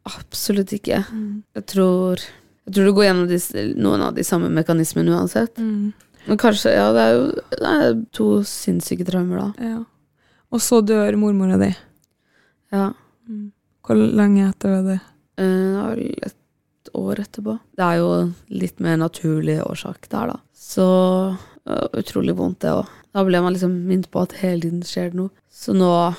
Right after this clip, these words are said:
Speaker 1: jeg tenkte jo at sånn blir jo bare livet mitt resten av livet da. Hver
Speaker 2: Ja.
Speaker 1: gang jeg møter noen nye, så skal de bare dø.
Speaker 2: Ja,
Speaker 1: Men,
Speaker 2: sant.
Speaker 1: eh, <laughs> så er det jo ikke sånn, heldigvis.
Speaker 2: Nei. Men du har, eh, mistet alle dine besteforeldre?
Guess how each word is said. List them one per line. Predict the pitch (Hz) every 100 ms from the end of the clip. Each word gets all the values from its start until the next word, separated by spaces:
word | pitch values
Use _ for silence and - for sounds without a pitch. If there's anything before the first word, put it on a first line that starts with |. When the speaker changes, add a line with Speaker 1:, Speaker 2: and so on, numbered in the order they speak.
| -
Speaker 1:
jeg | 190
tenkte | 190 180 170
jo | 190
at | 190
sånn | - 180 175
blir | 165 165
jo |
bare | 170 170 170
livet | 160 156
mitt | 156 - - - _ _
resten | 185 180 - -
av | 165
livet | 156 185
da. | 202
Hver | 196
Speaker 2:
Ja. | 170
Speaker 1:
gang | 165 170
jeg |
møter | 170 170 165
noen | 165
nye, | 165
så | 165 196
skal | - 175
de |
bare | 175 156
dø. | 151 156 165 208 262 - 247
Speaker 2:
Ja, | 247 269
Speaker 1:
Men, | 294
Speaker 2:
sant. | 214 185 185
Speaker 1:
eh, | 185 190 208 190 190
<laughs> | _
så | - 185
er | 175 -
det | -
jo | -
ikke | 175
sånn, | 208 185
heldigvis. | 190 196 202 214 233 -
Speaker 2:
Nei. | 254 254
Men | 240 233
du | 233
har, | 247 240 226
eh, | 226 220 214 214
mistet | 220 - 233
alle | 226 226 214
dine | 202 208 208
besteforeldre? | 214 - 214 214 214 233